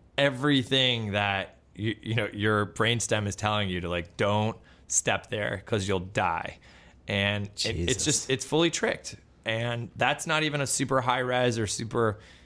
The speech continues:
Speaker 1: immersive V R platform. And so we've got some crazy days ahead of us.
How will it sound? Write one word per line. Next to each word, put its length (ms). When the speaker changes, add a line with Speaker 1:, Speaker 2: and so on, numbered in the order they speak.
Speaker 1:
immersive 800
V 180
R 120
platform. 640
And 340
so 520
we've 200
got 220
some 300
crazy 400
days 200
ahead 200
of 100
us. 220